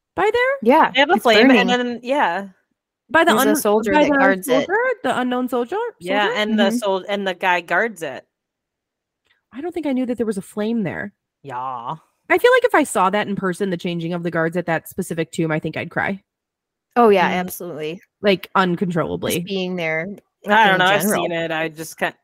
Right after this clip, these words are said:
Speaker 3: What? You guys haven't
Speaker 2: What?
Speaker 3: seen it?
Speaker 1: You just moved
Speaker 2: Yeah.
Speaker 1: on? You, you saw it and you just moved on?
Speaker 3: I mean, I was, yeah, I was, like, a freshman. I didn't give a fuck. <laughs>
Speaker 1: You're
Speaker 2: Oh,
Speaker 1: like,
Speaker 2: no.
Speaker 3: <laughs> I was
Speaker 2: I did
Speaker 3: like,
Speaker 2: not.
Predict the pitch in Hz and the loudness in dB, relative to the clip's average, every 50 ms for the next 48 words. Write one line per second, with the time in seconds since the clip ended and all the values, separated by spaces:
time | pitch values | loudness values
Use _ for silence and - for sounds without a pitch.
0 | _ - 156 180 262 349 523 - _ _ _ _ _ _ _ _ _ _ _ _ | _ -6 0 2 2 2 2 0 _ _ _ _ _ _ _ _ _ _ _ _
1 | - 185 240 247 254 277 269 277 294 277 269 269 254 285 254 370 622 622 480 - | -14 -10 -6 -2 0 0 2 2 0 -2 -2 -2 -4 -4 -4 -4 -4 -6 -6 -8
2 | _ - 196 - _ _ _ _ - 262 269 294 302 - 220 208 226 247 392 494 | _ -20 -20 -20 _ _ _ _ 6 6 6 6 6 4 6 6 6 6 6 6
3 | 214 180 196 208 269 403 453 - _ _ _ - 220 240 233 - - 226 247 226 | 6 6 6 4 2 0 -4 -10 _ _ _ -4 -2 -2 -2 -2 -2 -2 -2 0
4 | - - 226 196 220 214 247 - 247 247 240 233 - 185 175 185 214 208 190 156 | 0 2 4 4 4 4 2 -2 -4 -4 -4 -6 -6 -4 -4 -4 -2 -2 -2 -2
5 | 165 233 370 453 - _ _ _ _ _ _ - 220 226 214 208 190 170 170 180 | -2 -2 -4 -8 -12 _ _ _ _ _ _ 0 0 0 0 0 -4 -4 -2 -2
6 | 185 190 175 - - 175 190 214 202 170 170 175 180 175 185 180 175 175 _ - | -4 -4 -6 -10 -6 -2 2 2 4 2 2 0 -2 -4 -6 -8 -8 -8 _ -6
7 | 175 185 - - 156 156 165 175 180 165 151 156 156 _ - 160 160 165 - - | -8 -8 -6 -8 -8 -8 -8 -8 -8 -8 -8 -8 -10 _ -6 -4 -4 -4 -4 -6
8 | 240 233 _ _ _ - 214 202 - - - 415 - 233 523 - 381 - - 359 | -10 -10 _ _ _ -10 -10 -10 -12 -16 -12 -2 2 4 4 6 4 2 2 2
9 | - - 392 - - 320 320 370 359 349 311 311 311 254 311 294 277 277 262 208 | 2 2 4 4 4 4 4 4 4 4 4 4 2 2 2 4 4 4 4 4
10 | 202 196 196 196 190 185 185 | 2 2 2 2 2 0 -2